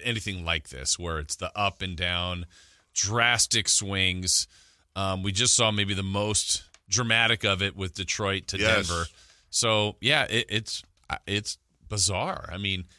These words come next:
Speaker 1: and at this point, I feel like they're gonna be a playoff team. You could probably talk me into, like, "No, if they keep going this way, that's on the bad days." And I'm like, "No, they can get all the way to the top four."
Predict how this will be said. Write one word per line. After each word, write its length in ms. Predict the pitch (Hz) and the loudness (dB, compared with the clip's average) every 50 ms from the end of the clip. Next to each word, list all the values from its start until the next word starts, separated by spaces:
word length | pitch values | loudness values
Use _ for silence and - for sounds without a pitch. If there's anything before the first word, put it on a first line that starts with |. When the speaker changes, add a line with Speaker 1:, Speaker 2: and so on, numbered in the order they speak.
| _ _ | _ _
Speaker 1:
and 120 | 123 113 | 0 0
at 80 | 117 98 | 2 2
this 160 | 143 151 - | 2 2 2
point, 220 | - 156 151 127 | 4 2 2 2
I 20 | 101 | 2
feel 160 | 98 135 127 | 0 0 -2
like 120 | 117 104 | -2 -2
they're 100 | - 107 | -4 -4
gonna 100 | 101 104 | -4 -4
be 100 | 98 98 | -4 -4
a 40 | 92 | -4
playoff 380 | 87 - 95 101 117 117 113 - | -4 -4 -2 0 0 0 0 -2
team. 420 | - - 95 90 92 113 123 117 | -4 -4 -4 -4 -4 -6 -6 -8
You 160 | 95 92 95 85 | -8 -8 -8 -8
could 160 | - 80 - | -8 -12 -10
probably 260 | - 95 98 101 110 | -8 -8 -6 -6 -6
talk 300 | - - 98 98 95 - | -4 -2 -2 -4 -4 -6
me 160 | 92 92 92 | -6 -4 -4
into, 220 | 92 90 85 90 85 | -4 -2 -4 -4 -4
like, 200 | 82 80 76 76 | -4 -6 -6 -4
"No, 300 | 87 90 90 95 101 98 | -4 -2 -2 -2 -2 -4
if 100 | 87 - | -6 -8
they 80 | 85 80 | -10 -8
keep 160 | - 95 87 | -8 -10 -8
going 160 | 85 90 87 | -8 -8 -8
this 200 | 90 92 90 - | -6 -6 -8 -8
way, 260 | - 90 90 87 87 - - - - _ _ _ _ | -6 -6 -6 -6 -6 -8 -12 -18 -20 _ _ _ _
that's 220 | - 127 127 - - | 0 2 2 4 2
on 100 | 139 131 | 2 2
the 60 | 120 | 2
bad 300 | 101 110 113 127 151 139 | 2 4 4 4 4 2
days." 320 | 113 107 98 110 135 117 110 | 4 4 4 4 4 2 0
And 60 | 107 | 0
I'm 40 | 104 | -2
like, 120 | 107 104 98 | -2 0 2
"No, 160 | 143 190 202 | 2 2 4
they 140 | 123 135 170 | 4 2 0
can 160 | - 185 139 | 0 -2 0
get 140 | 120 131 147 | 2 2 4
all 100 | 156 156 | 4 4
the 60 | 160 | 4
way 80 | 165 165 | 2 0
to 80 | 156 | 0
the 60 | 151 | -2
top 260 | 147 - 170 180 165 - | -2 0 2 2 0 0
four." 420 | - 208 233 254 220 135 82 - | 0 0 2 4 4 2 2 -2